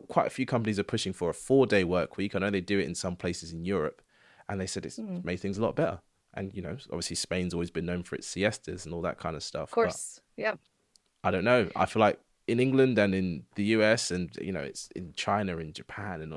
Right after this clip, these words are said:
Speaker 1: other
Speaker 2: Oh,
Speaker 1: countries,
Speaker 2: yeah.
Speaker 1: th-, they just work you to death.
Speaker 2: Yeah, that's right.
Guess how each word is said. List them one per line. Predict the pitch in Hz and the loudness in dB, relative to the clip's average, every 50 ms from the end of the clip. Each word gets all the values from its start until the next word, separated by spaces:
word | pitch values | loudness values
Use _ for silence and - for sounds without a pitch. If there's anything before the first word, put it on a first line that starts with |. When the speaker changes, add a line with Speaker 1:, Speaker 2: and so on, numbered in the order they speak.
| - | -2
Speaker 1:
other | - 110 101 101 - | -2 -2 2 4 6
Speaker 2:
Oh, | 294 262 | 4 4
Speaker 1:
countries, | - - 107 95 - 247 - - - - - - - - - - | 4 0 -2 -2 -2 -4 -6 -6 -8 -16 -16 -18 -18 -20 -10 -2
Speaker 2:
yeah. | - 220 220 180 - _ _ _ _ | 0 0 0 0 -2 _ _ _ _
Speaker 1:
th-, | - - - - | -10 -10 -8 -6
they | - - | -6 -6
just | - - 139 - - | -4 -6 -6 -2 0
work | 147 160 160 139 - | 2 2 2 0 -2
you | 127 - | -6 -6
to | - - | -2 2
death. | 139 165 185 - - - _ _ _ _ _ _ _ _ _ _ _ _ _ _ _ _ - | 4 4 4 2 -2 -10 _ _ _ _ _ _ _ _ _ _ _ _ _ _ _ _ -12
Speaker 2:
Yeah, | 185 175 - _ _ _ _ _ _ _ _ _ - | -12 -12 -12 _ _ _ _ _ _ _ _ _ -14
that's | - 175 170 - | -12 -12 -10 -6
right. | 196 170 160 | -6 -6 -6